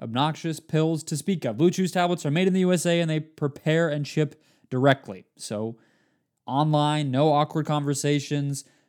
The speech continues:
discreet packaging, and cheaper. Best part, most importantly, correct? Yes. So if you could benefit from extra confidence when it's time to perform, visit blue chew dot com for more details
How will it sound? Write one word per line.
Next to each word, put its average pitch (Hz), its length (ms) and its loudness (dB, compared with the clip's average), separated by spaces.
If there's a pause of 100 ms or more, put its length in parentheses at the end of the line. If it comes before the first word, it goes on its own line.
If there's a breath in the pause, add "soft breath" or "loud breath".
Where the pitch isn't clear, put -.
discreet 160 440 -2
packaging, 151 760 -2
and 160 580 -2
cheaper. 147 720 -2 (220)
Best 139 500 -2
part, 123 320 0
most 143 340 2
importantly, 139 640 0
correct? 147 520 0
Yes. 135 300 -2
So 160 340 2
if 139 160 -2
you 165 100 0
could 165 140 0
benefit 180 400 -2
from 170 120 -4
extra 175 260 -6
confidence 160 520 -4 (340 soft breath)
when 104 160 -2
it's 156 180 0
time 156 260 2
to 151 80 0
perform, 143 440 0
visit 147 320 2
blue 147 160 2
chew 143 220 0
dot 131 200 2
com 131 220 0
for 120 120 -6
more 139 240 2
details 147 580 2